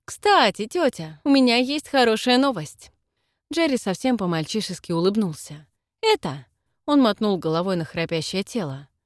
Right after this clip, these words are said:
"не ваш повар". "О!" Миссис Кристен прижала руку к груди. "Что же, тогда у нас есть надежда хотя бы на сносный ужин, если, конечно, бедного Герсона найдут". Кто о чем?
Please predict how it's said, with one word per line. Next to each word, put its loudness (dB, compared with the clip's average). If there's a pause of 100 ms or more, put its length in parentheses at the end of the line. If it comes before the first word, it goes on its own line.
(160)
"не 2
ваш 2
повар". -10 (840)
"О!" 0 (680)
Миссис -2
Кристен -4
прижала -2
руку -6
к -8
груди. -8 (420)
"Что 2
же, -4
тогда 2
у 2
нас 0
есть -2
надежда 0
хотя -2
бы 4
на 0
сносный 0
ужин, 0 (140)
если, 0
конечно, 0
бедного 2
Герсона 0
найдут". -2 (460)
Кто -4
о -4
чем? -14